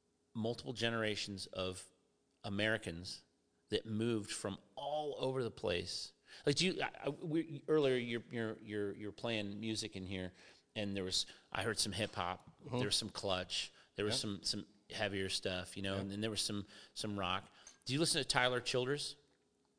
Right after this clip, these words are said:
Speaker 1: Do you
Speaker 2: No.
Speaker 1: know who that is?
Speaker 2: Nope.
Speaker 1: So Tyler Childers is a guy from Appalachia that is an amazing, amazing artist, and he's got a song called Detroit. And if you've, if you're gonna introdu-, if I'm gonna introduce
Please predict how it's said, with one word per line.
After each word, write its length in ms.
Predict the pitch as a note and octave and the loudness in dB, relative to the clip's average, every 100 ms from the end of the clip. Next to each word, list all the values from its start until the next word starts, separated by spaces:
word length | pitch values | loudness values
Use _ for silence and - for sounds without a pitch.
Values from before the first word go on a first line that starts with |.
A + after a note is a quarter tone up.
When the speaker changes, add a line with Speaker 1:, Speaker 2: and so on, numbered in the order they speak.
| _ | _
Speaker 1:
Do 80 | - | -2
you 60 | A#2+ | 0
Speaker 2:
No. 20 | |
Speaker 1:
know 60 | A#2 | 2
who 60 | |
that 100 | A2 | 2
is? 320 | A#2 C3 - - G#2+ | 2 0 -6 -10 -10
Speaker 2:
Nope. 180 | A2+ - - | -10 -10 -12
Speaker 1:
So 300 | - C3+ C3 | 2 8 8
Tyler 300 | B2+ D3 E3 | 10 8 8
Childers 420 | C3 D3+ C3 B2 G#2 | 6 4 6 4 0
is 100 | G#2 | 0
a 60 | |
guy 180 | G#2 G#2 | 2 2
from 160 | - F2+ | 0 -2
Appalachia 640 | F#2+ F#2 F#2+ G2 - E2 | -2 0 2 2 0 -4
that 100 | E2 | -6
is 140 | F#2+ F#2+ | -6 -4
an 100 | F#2+ | 0
amazing, 520 | F#2+ A2 G2+ F#2+ E2+ - _ _ _ _ | 2 2 2 -4 -8 -14 _ _ _ _
amazing 420 | F#2+ G#2 G2 F#2 | -2 2 2 0
artist, 360 | E2 F2 D#2+ - - - - | -4 -4 -4 -6 -8 -20 -8
and 60 | G2+ | -6
he's 80 | F#2+ | 0
got 160 | A#2+ | 0
a 60 | C3 | 4
song 340 | - A2+ A2+ | 6 6 2
called 200 | - G2 F2 | 0 -2 -2
Detroit. 440 | - - F#2 - - - - - - | -4 0 0 0 -8 -20 -20 -10 -4
And 120 | G2+ | -2
if 220 | F2+ - | -4 -4
you've, 200 | G2+ F#2+ - _ _ _ - | -4 -4 -12 _ _ _ -6
if 280 | - - C3 | -4 0 4
you're 80 | |
gonna 140 | C3 D#3 | 8 8
introdu-, 340 | C3+ C#3 C3 | 8 6 4
if 140 | G#2+ D3 | 4 6
I'm 80 | D3+ | 8
gonna 120 | C#3+ | 8
introduce 580 | C#3+ C3+ C3+ B2+ - | 8 6 4 4 2